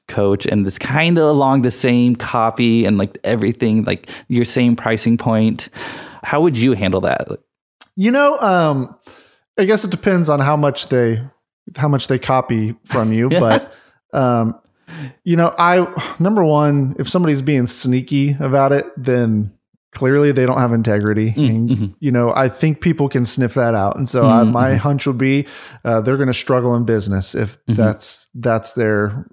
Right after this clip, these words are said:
Speaker 2: their mentality. Um, I'm an open book. And so, you know, I have coaches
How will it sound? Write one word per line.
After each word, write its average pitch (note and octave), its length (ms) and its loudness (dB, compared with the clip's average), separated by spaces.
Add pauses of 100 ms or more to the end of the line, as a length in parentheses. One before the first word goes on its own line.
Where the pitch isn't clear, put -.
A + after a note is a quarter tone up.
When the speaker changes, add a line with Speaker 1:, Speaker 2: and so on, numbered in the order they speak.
Speaker 2:
their A#2+ 260 -2
mentality. A2 680 -2 (400)
Um, A#2 260 -4 (160)
I'm F3 200 2
an F#3+ 80 2
open C#3 320 0
book. G#2 320 -2
And A2+ 220 -2
so, B2 240 0
you C3 140 0
know, B2+ 100 -2
I D3 160 0
have C#3 200 -2
coaches A#2+ 640 -2